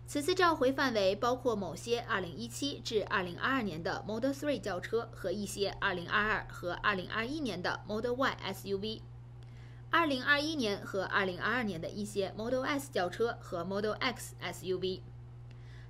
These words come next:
特斯拉在今年八月的生产测试中发现了这个问题，车主们将从十一月十五日开始收到信件通知。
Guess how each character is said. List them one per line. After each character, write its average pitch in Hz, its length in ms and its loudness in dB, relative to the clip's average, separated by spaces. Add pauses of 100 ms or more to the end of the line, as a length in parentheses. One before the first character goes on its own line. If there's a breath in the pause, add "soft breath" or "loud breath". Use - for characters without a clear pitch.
特 359 160 2
斯 349 140 0
拉 320 180 8
在 277 220 2
今 262 180 -2
年 208 220 -2
八 226 220 2
月 220 180 2
的 175 240 -2
生 214 240 -2
产 175 280 -4
测 208 200 -2
试 220 160 -2
中 269 320 0
发 208 160 0
现 185 200 -2
了 - 200 -4
这 185 100 -4
个 156 120 -2
问 175 180 -2
题， - 260 -8 (460 loud breath)
车 349 180 2
主 277 160 12
们 214 240 6
将 262 180 8
从 214 300 4
十 196 220 2
一 240 140 -2
月 233 180 4
十 - 240 2
五 262 160 2
日 214 160 6
开 202 200 -2
始 - 240 -2
收 190 220 -2
到 185 260 0
信 202 220 -6
件 175 160 0
通 196 220 -4
知。 247 240 -2